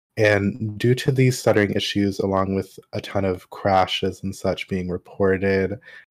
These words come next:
the company has re-, like, the game has received a mixed review on Steam due to various issues. So I just thought this was, you know, interesting, 'cause although, like, it is Bethesda, it is a different studio though.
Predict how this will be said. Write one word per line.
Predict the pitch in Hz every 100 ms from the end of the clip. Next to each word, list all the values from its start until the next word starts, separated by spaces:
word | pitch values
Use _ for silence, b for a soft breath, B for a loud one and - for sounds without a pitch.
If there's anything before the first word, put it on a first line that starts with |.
| -
the | 104
company | - 98 95 92 95 92
has | 95 92
re-, | 101 -
like, | 104 101
the | 101
game | 104 104
has | 110 107
received | 101 - 98 92 95
a | 95
mixed | 90 - -
review | 87 90 87
on | 80 87
Steam | - - 120 117 117 117 113 117 127 B B B
due | - 101
to | 98
various | 90 92 90 87 -
issues. | - - - 85 87 85 85 90 - _ _ _ _
So | _ - 101 95
I | 104
just | 113 127 -
thought | 107 101
this | 101 98 -
was, | 98 90 - - -
you | 104
know, | 98 95 -
interesting, | 117 - 131 - 127 120 117
'cause | - 107
although, | 113 123 147
like, | 151 139 135
it | 127 127
is | 131 131
Bethesda, | 131 - 113 107 - 117 110 104
it | 98
is | 101 98
a | 98
different | 95 - 95 - 95 87 _
studio | - - - - 92 98 98 98
though. | 101 98 101 101